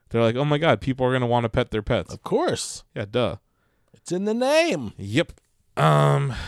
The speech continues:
Speaker 1: So yeah, Sea of Thieves is great, and they just, that's a free update.
Speaker 2: Yeah, that's cool.
Speaker 1: You know, and it's a lot of things. There's a, a whole new campaign mode. There's a whole new multiplayer mode, a P V E mode.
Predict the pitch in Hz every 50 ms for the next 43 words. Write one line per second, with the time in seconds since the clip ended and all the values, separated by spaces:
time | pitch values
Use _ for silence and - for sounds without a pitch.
0 | - - - - - - 131 120 113 107 - - 170 156 127 - - 113 107 101
1 | 101 101 95 - 107 104 104 107 104 - _ _ _ _ _ _ _ _ _ _
2 | _ _ _ _ _ _ _ _ _ _ _ - 113 117 117 117 113 113 113 117
3 | 117 110 117 131 127 117 120 110 - - _ _ - _ _ _ - - 151 147
4 | - - - - - 190 202 202 214 220 - - - 92 - - _ _ _ _
5 | _ _ _ _ _ _ - - 127 123 117 139 147 - - - 107 85 - -
6 | - - - - - - 131 127 131 143 131 139 143 143 131 139 135 127 123 123
7 | 120 127 135 139 135 139 131 - 175 160 120 104 101 - - 110 107 92 104 101
8 | - - - - - - - - - 104 127 131 139 151 151 160 156 - - 160
9 | 160 156 143 160 170 165 170 151 123 107 95 90 90 95 95 95 98 101 123 131
10 | 139 147 143 143 151 156 143 - 156 143 - - 117 107 98 95 95 95 90 85
11 | 82 92 - - 127 120 123 135 131 143 151 147 127 110 92 82 87 90